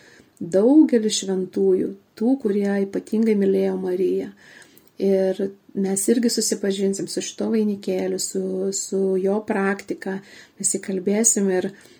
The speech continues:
manau, ir iš pirmo karto pajausime, kaip tos dešimt evangelinių dorybių leidžiasi jau į mus. Marija, tobula moteris, jinai buvo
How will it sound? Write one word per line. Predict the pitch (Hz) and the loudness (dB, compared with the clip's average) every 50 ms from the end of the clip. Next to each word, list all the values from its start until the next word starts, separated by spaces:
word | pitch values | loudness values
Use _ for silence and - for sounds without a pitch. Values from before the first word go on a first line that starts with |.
| - - - | -20 -20 -12
manau, | _ 190 196 190 190 202 202 | _ -4 0 2 2 2 4
ir | 202 202 196 | 4 4 4
iš | 202 - - | 2 -2 0
pirmo | - 240 240 233 220 202 | 0 2 4 4 4 4
karto | 208 208 202 202 - 208 - | 4 2 0 2 2 -2 0
pajausime, | - 196 196 196 196 208 226 226 - 240 214 190 185 196 | 2 2 4 6 6 4 4 2 2 2 2 0 -2 -4
kaip | - - - 202 240 277 311 311 - - - - - - _ _ _ _ - | -6 -2 2 4 4 4 4 2 0 -10 -20 -20 -20 -20 _ _ _ _ 0
tos | 190 196 190 190 | 0 2 2 0
dešimt | 180 170 196 196 214 277 311 - - 330 320 311 311 311 - - _ _ _ _ _ _ | -2 0 0 2 2 2 2 2 4 6 8 8 8 6 2 -8 _ _ _ _ _ _
evangelinių | - 196 196 196 190 190 190 220 240 269 277 285 269 254 240 208 | 0 2 2 2 2 2 2 4 4 6 8 8 8 8 6 4
dorybių | 190 190 185 185 190 208 247 277 285 262 277 277 269 269 269 - _ _ _ _ _ _ _ _ _ _ _ _ _ _ _ _ _ _ _ _ _ _ _ _ _ _ _ _ - | 4 2 2 2 2 4 4 4 4 6 8 8 6 6 2 -2 _ _ _ _ _ _ _ _ _ _ _ _ _ _ _ _ _ _ _ _ _ _ _ _ _ _ _ _ -4
leidžiasi | - 190 190 196 208 226 240 226 - 226 214 - - 196 185 | 0 2 2 4 6 6 4 6 6 4 4 6 2 2 2
jau | 185 190 185 180 | 2 4 4 4
į | - 190 185 | 4 2 0
mus. | 185 185 185 185 180 - - - - - _ _ _ _ _ _ _ _ _ _ _ _ _ _ _ _ _ | 2 0 -2 -2 0 -2 -2 -2 -6 -12 _ _ _ _ _ _ _ _ _ _ _ _ _ _ _ _ _
Marija, | 202 185 185 185 190 190 196 220 247 262 277 269 277 _ | -4 -4 -2 -2 0 2 2 4 4 2 0 -2 -4 _
tobula | _ - 190 185 190 180 180 185 185 190 | _ -6 -6 -4 -4 -4 -4 -4 -4 -4
moteris, | 190 190 190 196 233 - - 240 226 226 220 - - - _ _ | -4 -4 -4 -4 -4 -2 -2 -2 0 0 -2 -4 -6 -8 _ _
jinai | _ 190 190 196 | _ -2 0 0
buvo | 196 196 208 196 202 185 | 2 2 0 0 0 -2